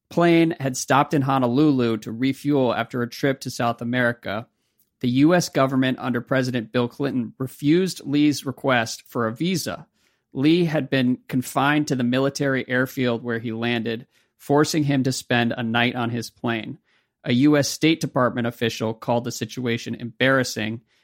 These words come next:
and Lee complained that he was being treated as a second-class leader.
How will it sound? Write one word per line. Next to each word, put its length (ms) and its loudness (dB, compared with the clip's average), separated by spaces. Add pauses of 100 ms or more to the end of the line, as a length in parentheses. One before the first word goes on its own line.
(140)
and 220 0
Lee 200 4
complained 600 0
that 120 -6
he 120 -4
was 120 -4
being 280 -4
treated 360 -2
as 220 -8
a 60 -4
second-class 840 -4
leader. 460 -6